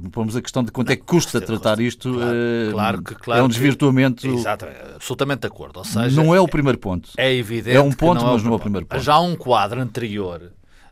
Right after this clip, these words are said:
Speaker 2: eh, eu dizia que, eh, é exigível, é obrigatório,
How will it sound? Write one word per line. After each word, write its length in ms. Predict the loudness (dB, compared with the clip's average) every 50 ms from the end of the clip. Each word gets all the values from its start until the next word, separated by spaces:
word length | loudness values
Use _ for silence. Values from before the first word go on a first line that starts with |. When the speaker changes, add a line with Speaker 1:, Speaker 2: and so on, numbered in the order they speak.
| _ -20 _ -16
Speaker 2:
eh, 280 | -14 -14 -12 -12 -10 -6
eu 160 | -6 -6 -6
dizia 440 | -6 -8 -10 -8 -6 -4 -2 -2 -2
que, 380 | -4 -6 -4 -2 -2 -2 -4 -6 -12 -20 -20 -20 -18 -12
eh, 360 | -10 -8 -6 -4 -4 -4 0 2
é 80 | 4
exigível, 760 | 4 4 2 0 -2 -2 -4 -2 -2 -2 -2 0 0 2 4
é 60 | 6 6
obrigatório, 800 | 6 4 2 0 0 0 -2 0 2 2 2 2 0 -4 -10